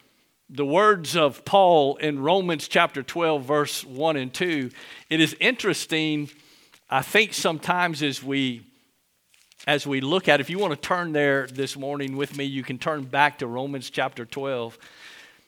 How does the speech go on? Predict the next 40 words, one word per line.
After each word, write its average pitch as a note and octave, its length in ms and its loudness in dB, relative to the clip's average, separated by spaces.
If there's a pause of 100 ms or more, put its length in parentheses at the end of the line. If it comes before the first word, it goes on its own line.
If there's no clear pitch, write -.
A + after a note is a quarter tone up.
(140)
But B2 240 -4
I E3 140 8
want G#3 280 2
you G3+ 120 0
to E3+ 180 0
notice E3+ 480 2
verse C#3+ 340 -2
two G3 300 0
specifically C3 840 -6
with G#2+ 240 -10
me. G#2 320 -16 (640)
I - 40 -10
mean, D#3+ 180 0
we're F#3+ 140 8
real G#3+ 280 4
good G#3+ 220 2
with F#3 220 0
verse D#3 520 -2
one. D3 500 0 (380)
"I C3 120 0
urge D#3+ 180 4
you, D#3 80 -2
brethren, F3 460 6
by D#3 140 6
the C#3+ 100 0
mercies D#3+ 420 -2
of C3+ 140 -6
God, D#3 260 4
to C#3 60 -12
present C#3 320 -6
your C#3+ 100 -6
bodies C#3+ 400 2
a B2 60 -2
living D3+ 400 -2
and B2 120 -6
holy E3 280 -2
sacrifice C#3 720 -2
acceptable D#3 640 -6
to C3 160 -12
God, B2 320 0